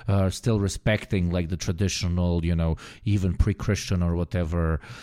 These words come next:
uh, celebrations of May Day, which is, you know, you go out and you appreciate the nature, you appreciate spring, you go and you camp usually next to, like, a nice river. It can be for a few days, it can just be for a few hours or whatever, but then you also celebrate it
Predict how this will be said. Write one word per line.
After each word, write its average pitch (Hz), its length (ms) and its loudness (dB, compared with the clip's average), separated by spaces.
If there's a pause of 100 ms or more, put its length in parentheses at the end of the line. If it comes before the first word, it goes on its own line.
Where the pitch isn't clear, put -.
(140)
uh, 82 840 0
celebrations 101 640 2
of 101 140 0
May 101 160 2
Day, 92 140 2
which 87 280 -2
is, 85 80 -6
you 90 80 0
know, 80 80 2
you 104 140 0
go 117 220 2
out 98 240 2
and 92 80 0
you 90 60 2
appreciate 85 640 0
the 87 100 -2
nature, 104 360 0
you 87 120 0
appreciate 82 540 -4
spring, 120 520 0 (280)
you 110 140 0
go 101 240 2
and 92 220 0
you 92 180 0
camp 90 520 0
usually 87 440 0
next 87 400 -2
to, 92 120 0
like, 82 280 -2
a 82 40 -2
nice 82 340 -2
river. 123 280 2
It - 280 -12
can 131 140 0
be 135 80 2
for 123 220 -2
a 104 40 0
few 113 200 0
days, 95 420 0
it 90 80 -6
can 101 140 0
just 92 180 -2
be 101 100 -2
for 92 200 -2
a 85 40 0
few 90 240 -2
hours 82 340 -2
or 80 120 -4
whatever, 160 400 -2 (300)
but 120 160 2
then 110 240 2
you 107 80 2
also 98 360 0
celebrate 87 680 0
it 85 100 -2